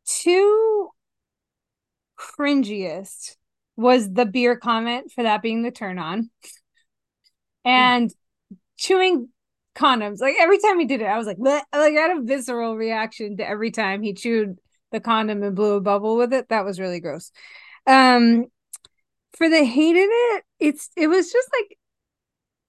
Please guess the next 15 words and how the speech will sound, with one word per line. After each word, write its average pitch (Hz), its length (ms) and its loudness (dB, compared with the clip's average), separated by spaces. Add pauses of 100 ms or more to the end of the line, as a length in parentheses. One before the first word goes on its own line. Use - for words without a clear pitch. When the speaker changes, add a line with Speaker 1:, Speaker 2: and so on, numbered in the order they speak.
(380)
Speaker 1:
like, 277 240 -2
how 320 260 0
real 285 360 -2
some 269 280 -6
of 240 60 -6
the 240 100 -4
situations, 233 880 -6 (200)
they 277 220 2
had 370 220 2
a, 240 220 2 (320)
a 233 100 0
lucky 226 720 -4 (680)
swing 240 540 -6
of 202 120 -6
events. 180 640 -10